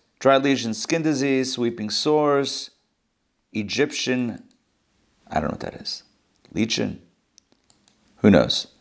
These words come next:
Um, okay, crushed testicles, okay, we got that. Um, all right. Um, this includes other types of defects. When the Torah repeats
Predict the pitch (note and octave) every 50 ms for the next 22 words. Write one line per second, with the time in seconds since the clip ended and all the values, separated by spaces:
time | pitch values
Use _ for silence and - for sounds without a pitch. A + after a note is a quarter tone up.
0 | _ _ _ _ _ - - - G#2+ A2 A2+ A#2 A#2 A2+ A2+ A2+ A2 A2 G#2+ G#2
1 | - - - G2+ - - D#3+ D#3 D3+ D3+ D3+ D3+ C#3+ C#3+ - - G2 F#2 - -
2 | - B2+ B2 B2 - G2+ G2+ F#2+ - E2 - - B2+ A#2+ G#2+ G#2 F#2+ G2 A#2+ B2
3 | B2 - B2 A#2+ A#2 A#2 A#2 - - - - - _ _ _ _ _ _ _ _
4 | _ _ _ _ _ _ _ _ _ _ _ - - - G2+ G#2 G#2 G#2 G2+ G2+
5 | G2 G2 G2+ F#2+ G2 G2 F#2+ F#2+ - _ _ _ _ _ _ _ _ _ _ _
6 | _ _ _ _ _ _ _ _ _ _ _ _ _ _ _ _ _ _ _ _
7 | _ _ _ _ _ _ _ _ _ _ _ _ _ - - - - _ _ -
8 | - - - - - - - - - - - - - - - - - - - -
9 | - _ _ - - - B2+ C#3+ D3 D3+ D#3 D#3 D3+ D3+ D3+ D3+ D3 C3+ C3+ D3
10 | C#3 B2+ A2 G2 E2 - - - - - - - - - - - - B2+ C3+ C3+
11 | C3+ C3+ C3+ C3 - - - F3 D#3 - - - D#3 D#3+ D#3+ D#3 D#3 D3+ D3+ -
12 | - - - D3 D#3+ E3 E3+ E3 E3+ D#3+ D3 - C#3+ C#3+ A#2+ G#2+ B2 A#2+ A#2+ -
13 | G#2 G2 F#2+ - A2+ A2 G2+ G2+ - - D3+ D#3+ E3 D#3+ C#3+ B2+ B2 B2+ - -
14 | F3 E3 C3 - - - - - - -